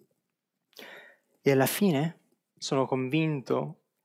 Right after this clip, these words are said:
che il diavolo si pentirà di essersi messo contro di te. Quindi abbiamo visto che Satana ha le proprie strategie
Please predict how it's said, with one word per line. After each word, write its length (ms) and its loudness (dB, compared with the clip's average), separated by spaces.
che 140 0
il 120 4
diavolo 440 6
si 200 -2
pentirà 800 0
di 140 -2
essersi 460 -2
messo 340 -4
contro 380 -10
di 160 -8
te. 340 -8
Quindi 420 6
abbiamo 220 2
visto 240 6
che 100 2
Satana 680 4
ha 120 -2
le 120 6
proprie 340 2
strategie 960 2